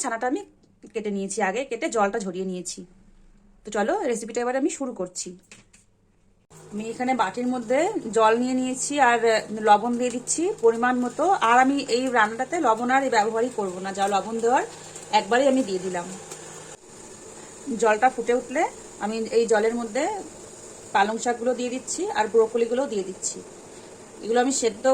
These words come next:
করব, লো মিডিয়াম, আম, আঁচে সেদ্ধ করব। আর আমি জলটা কিন্তু ফেলবো না, এই জলটা আমি এটার মধ্যেই কমিয়ে নেব।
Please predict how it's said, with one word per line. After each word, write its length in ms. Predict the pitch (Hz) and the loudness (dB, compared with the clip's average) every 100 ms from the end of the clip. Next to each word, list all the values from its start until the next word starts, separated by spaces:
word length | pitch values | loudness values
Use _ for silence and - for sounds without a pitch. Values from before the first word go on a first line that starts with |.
| 262 | 2
করব, 200 | 254 240 302 466 - - - - - - - - - - - - - 220 | 0 0 0 0 -4 -18 -20 -18 -18 -18 -18 -20 -20 -20 -20 -18 -6 2
লো 80 | 233 240 | 4 4
মিডিয়াম, 340 | 233 247 247 247 | 0 0 0 -2
আম, 460 | 240 226 220 220 220 220 - | -2 0 0 0 -2 -6 -2
আঁচে 160 | 214 254 233 | -2 -2 -4
সেদ্ধ 180 | 226 214 240 | -2 -2 0
করব। 140 | 269 330 | 2 4
আর 60 | 277 | 4
আমি 80 | 247 | 4
জলটা 220 | 226 226 262 | 4 4 0
কিন্তু 140 | 269 330 | -2 0
ফেলবো 220 | 240 226 233 | 0 0 0
না, 40 | 208 214 | 0 -2
এই 60 | 220 | 2
জলটা 200 | 226 214 247 | 2 2 0
আমি 80 | 294 | 0
এটার 160 | 277 254 | 0 -2
মধ্যেই 280 | 254 233 349 453 - - - - - - 262 | -2 -2 -4 -4 -18 -20 -20 -20 -20 -8 0
কমিয়ে 280 | 240 233 196 | 0 0 -2
নেব। 120 | 180 | -6